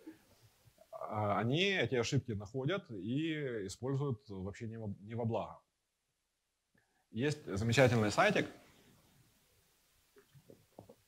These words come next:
э, такой американский, правительственный, называется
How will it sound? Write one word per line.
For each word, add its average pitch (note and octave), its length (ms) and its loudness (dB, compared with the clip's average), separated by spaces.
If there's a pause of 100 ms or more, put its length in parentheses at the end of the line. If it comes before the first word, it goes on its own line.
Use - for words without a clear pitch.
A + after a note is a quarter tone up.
(180)
э, G2+ 200 -6
такой G#2 240 2
американский, G#2 600 2 (140)
правительственный, G2+ 720 0 (760)
называется A#2+ 680 4